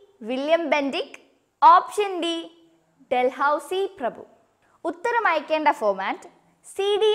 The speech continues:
എം സ്പേസ് ക്വസ്റ്റ്യൻ നമ്പർ സ്പേസ് ഓപ്ഷൻ. ഇതേ യഥാക്രമത്തിൽ അയക്കേണ്ടതാണ്. അയക്കേണ്ട നമ്പർ സെവൻ സീറോ വൺ ടു ടു ഫൈവ് സെവൻ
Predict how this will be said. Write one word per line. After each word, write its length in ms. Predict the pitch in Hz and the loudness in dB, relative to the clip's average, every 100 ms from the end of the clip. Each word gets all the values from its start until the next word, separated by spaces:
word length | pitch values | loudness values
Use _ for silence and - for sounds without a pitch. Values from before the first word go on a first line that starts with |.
| 415 | 2
എം 80 | 392 - | 0 -8
സ്പേസ് 420 | - 226 254 - - _ _ _ - | -4 -2 -2 -8 -14 _ _ _ 2
ക്വസ്റ്റ്യൻ 420 | 302 294 - 392 403 | 2 2 -2 -4 -2
നമ്പർ 240 | 403 381 - | 2 2 2
സ്പേസ് 400 | - 226 233 320 - - _ _ | -2 -2 -2 -6 -14 -20 _ _
ഓപ്ഷൻ. 480 | 269 254 - - 175 - _ _ _ _ - 311 | 4 4 2 -10 -14 -14 _ _ _ _ -8 -6
ഇതേ 220 | 277 392 403 339 | -2 -2 0 0
യഥാക്രമത്തിൽ 840 | 262 302 359 330 262 220 214 285 381 - 233 | 2 2 2 0 -2 -2 -4 -6 -6 -10 -6
അയക്കേണ്ടതാണ്. 680 | 240 240 214 208 269 233 175 - - _ _ _ 233 | -6 -4 -6 -4 0 0 0 -14 -20 _ _ _ -2
അയക്കേണ്ട 440 | 247 262 294 285 262 214 | -2 -2 -4 -4 -4 -4
നമ്പർ 280 | 190 202 269 - - _ _ - - | -4 -4 -4 -6 -20 _ _ -20 -2
സെവൻ 320 | 320 320 403 427 330 | 0 2 2 0 -2
സീറോ 260 | 285 269 254 208 | 2 4 4 4
വൺ 160 | 202 233 320 - _ _ _ - | 2 0 -6 -16 _ _ _ -4
ടു 80 | 403 427 - | -2 -2 -2
ടു 100 | 440 427 - | -2 -2 2
ഫൈവ് 260 | 247 254 262 - | 2 0 -4 -4
സെവൻ 340 | 202 185 262 | -2 0 -2